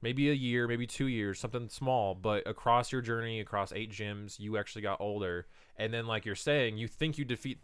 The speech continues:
instead of, instead of just outright, like, "Oh, organization won, boom,"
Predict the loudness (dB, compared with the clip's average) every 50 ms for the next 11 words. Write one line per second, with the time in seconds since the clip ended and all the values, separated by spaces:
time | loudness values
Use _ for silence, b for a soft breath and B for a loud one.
0 | -12 -10 -8 -6 0 2 2 2 2 0 -4 -8 -6 0 2 2 2 2 0 -4
1 | -4 0 0 2 2 2 2 2 0 -2 -2 -4 -4 -2 -2 0 0 0 -2 -2
2 | -4 -4 -6 -8 -6 -6 -6 -6 -8 -8 -6 -6 -6 -6 -6